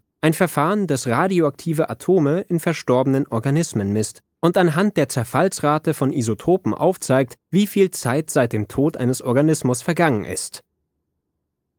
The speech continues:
Eine weitere gängige Methode ist die Altersbestimmung mit Hilfe von Leitfossilien. Jede geografische Periode hinterlässt eine identifizierbare Schicht aus Sedimentgestein auf der Erdoberfläche, wobei das frühere Sedimentgestein die unteren Schichten bildet.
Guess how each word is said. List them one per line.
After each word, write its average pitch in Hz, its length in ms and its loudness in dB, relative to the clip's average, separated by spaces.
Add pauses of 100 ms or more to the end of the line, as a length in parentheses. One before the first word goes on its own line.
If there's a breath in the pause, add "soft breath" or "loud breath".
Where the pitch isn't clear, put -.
(100)
Eine 170 240 4
weitere 156 400 2
gängige 120 360 2
Methode 151 540 2
ist - 240 -8
die 196 140 -2
Altersbestimmung 143 920 0
mit 170 180 -2
Hilfe 156 260 -2
von 165 200 0
Leitfossilien. 92 920 -2 (440)
Jede 190 340 4
geografische 127 760 0
Periode 110 600 0
hinterlässt 170 640 0
eine 143 200 2
identifizierbare 147 1080 2
Schicht - 380 -4
aus 131 140 -4
Sedimentgestein 139 920 2
auf 165 120 -4
der - 200 0
Erdoberfläche, 110 840 0 (180)
wobei 156 240 4
das 160 180 -2
frühere 165 440 2
Sedimentgestein 104 920 0
die 185 140 -2
unteren 120 460 0
Schichten - 360 -4
bildet. 98 460 -4